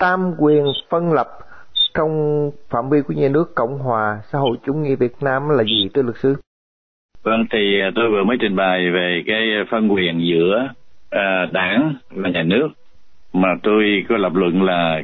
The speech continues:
Speaker 2: cái nội quy của Đảng Cộng sản Việt Nam thật sự nó được, có thể như trong thực tế nó đứng trên cái hiến pháp, và đó là một điều bất thường.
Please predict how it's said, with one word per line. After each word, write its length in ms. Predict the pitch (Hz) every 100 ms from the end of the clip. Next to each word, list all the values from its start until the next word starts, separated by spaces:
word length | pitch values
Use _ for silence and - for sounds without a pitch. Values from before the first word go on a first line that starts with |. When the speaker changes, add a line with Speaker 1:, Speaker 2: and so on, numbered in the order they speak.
| -
Speaker 2:
cái 100 | 107
nội 200 | 87 92
quy 400 | 104 101 95 85
của 100 | 104
Đảng 140 | 95 95
Cộng 120 | 92
sản 140 | 101 95
Việt 160 | 92
Nam 260 | 92 92 90
thật 140 | 90 82
sự 200 | 85 85
nó 120 | 92 101
được, 240 | 87 82 - - -
có 140 | 98 98
thể 220 | 87 95
như 100 | 104
trong 140 | 95 92
thực 200 | 82 73
tế 120 | 98
nó 100 | 107
đứng 220 | 113 123
trên 280 | - 104 92
cái 120 | 92
hiến 160 | 98 104
pháp, 240 | 113 110 - - - - - -
và 160 | 87 90 90
đó 120 | 117
là 120 | 110
một 160 | 90 85
điều 160 | 87
bất 180 | 95 110 -
thường. 200 | 85